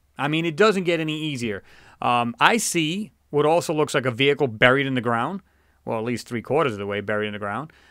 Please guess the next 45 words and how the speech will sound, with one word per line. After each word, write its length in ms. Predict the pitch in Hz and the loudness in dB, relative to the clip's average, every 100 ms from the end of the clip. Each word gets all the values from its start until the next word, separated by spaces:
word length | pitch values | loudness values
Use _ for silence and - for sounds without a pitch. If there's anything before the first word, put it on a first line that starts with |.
| - | -2
I 160 | 123 | 0
see 220 | 131 - 151 | 0 -2 -2
mechanical 520 | 131 - 135 123 127 | 0 0 0 0 0
other 180 | 139 117 | 0 0
parts. 520 | - 117 147 - - _ _ _ - | 0 0 0 -4 -14 _ _ _ 0
But 120 | 139 | 2
I 40 | |
wanna 200 | 247 349 | 2 2
show 180 | 277 294 | 0 0
you 100 | 277 | 0
the 80 | 220 | 0
thing 180 | - 214 | 2 2
he 220 | 175 233 | 2 0
really 380 | 190 208 196 160 | 4 4 4 -2
pointed 580 | 147 156 - 202 185 165 | -8 -14 -6 -4 0 0
out 120 | 160 | 0
in 60 | |
his 140 | 143 139 | -2 4
video, 300 | 175 202 139 | 4 6 4
and 120 | 127 | 2
he 220 | 135 254 | 0 -2
couldn't 320 | 214 233 208 | 0 0 0
be 160 | 190 202 | -2 -2
more 260 | 185 196 175 | 0 0 2
right 240 | 180 185 | 2 0
if 100 | 165 | -4
he 140 | 185 | -6
wanted 480 | 165 123 139 165 139 | -6 -2 0 0 -2
to. 280 | 127 107 92 - - - - - | -4 -4 -6 -16 -20 -20 -8 -2
I 120 | 131 | 0
give 180 | 123 180 | 0 -2
him 140 | 160 | 0
props, 300 | 180 196 202 | 0 0 0
and 100 | 156 | -2
I 60 | 151 | -2
definitely 340 | 180 180 175 | 0 -2 -4
concur. 440 | 147 156 202 226 | -8 -2 2 2
What 200 | 143 131 | 2 0
he's 240 | 131 185 180 | -4 -8 -10
found 600 | - - 214 170 143 143 | -6 -2 0 2 0 -2
is 160 | 151 123 170 | -2 0 0
absolutely 520 | 208 185 160 139 143 | -2 -2 -6 -6 0
there. 420 | 180 247 110 95 - - - | 4 4 2 -2 -12 -20 -8
Um, 440 | - 131 120 117 113 _ - | 0 2 2 -2 -6 _ -8
and, 300 | 156 160 151 | -2 -2 -2